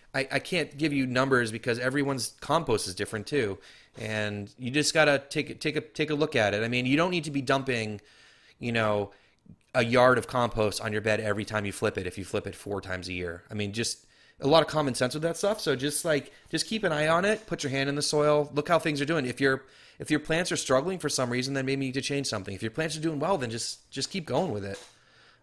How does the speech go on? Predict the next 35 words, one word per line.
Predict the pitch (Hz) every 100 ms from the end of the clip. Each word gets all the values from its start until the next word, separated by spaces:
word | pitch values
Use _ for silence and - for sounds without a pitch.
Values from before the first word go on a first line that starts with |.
| -
Um, | 127 123 123 120 117 110 _ _ _ _ _ _ _ _ _ _ _ _ - - - _
Gary's | 123 143 143
asking, | 135 131
"What | 120 135
were |
you | 139
paying | 139 143 127
for | 127
compost | - 131 120 123
in | 113
your | 110
home | 120
farm?" | 113 110 107
I | 127
was | 156
paying, | - - 147 151 147 143 139 _ _ _ _ _ _ _ _ _ _ _ _ _ _ -
uh, | 117 117 113 113 117 - _ _
three, | - - 139 139 143 139
about | 123 151 139
three | - 139
hundred | 151 151
dollars | 139 127 139 143
for, | - 127 120 117 -
uh, | 117 107
ten | - 123
yards, | 120 107 123 165 - -
and | 127
that | 113
was | 107
delivered. | 110 113 143 156 - _ _ -
That's | 120 -
what |
I | 113
was | 113
paying. | 127 123